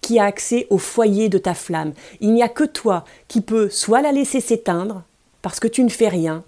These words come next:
parce que tu es en pilote automatique, soit l'alimenter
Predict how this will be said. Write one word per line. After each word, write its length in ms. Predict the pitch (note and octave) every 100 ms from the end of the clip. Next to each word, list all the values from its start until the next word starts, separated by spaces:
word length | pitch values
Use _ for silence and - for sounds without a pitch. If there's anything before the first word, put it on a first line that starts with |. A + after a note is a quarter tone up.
| _ _ - -
parce 160 | F#3+
que 100 | A#3
tu 200 | A3+ A3+
es 40 | G#3+
en 120 | G3+
pilote 360 | - A#3+ B3
automatique, 760 | C4 A#3+ A3 G#3 - E3 - - _ _ _ _ _ _ - -
soit 300 | - C4 D4+
l'alimenter 760 | B3 A#3 A#3 A3 G#3 - D#3+